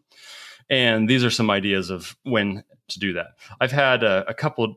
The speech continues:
docs kind of point out or, or mention that we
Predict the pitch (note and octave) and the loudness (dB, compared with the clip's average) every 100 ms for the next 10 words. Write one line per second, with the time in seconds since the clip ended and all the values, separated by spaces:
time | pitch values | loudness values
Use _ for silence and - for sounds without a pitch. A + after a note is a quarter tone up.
0 | _ - G2+ - - - - _ _ - | _ 0 0 0 -4 -6 -10 _ _ -2
1 | G#2+ F#2+ - - - _ - - A2+ G2 | 0 0 -4 -16 -20 _ -8 -2 2 4
2 | F#2+ G2+ G2 F#2+ F#2+ G2+ G2 G2+ F#2+ G2 | 2 2 2 0 0 0 2 2 4 2
3 | F#2+ F2+ F2+ F#2+ A2+ A2 A2 G#2+ F#2+ | 2 2 -2 -4 0 2 4 2 -2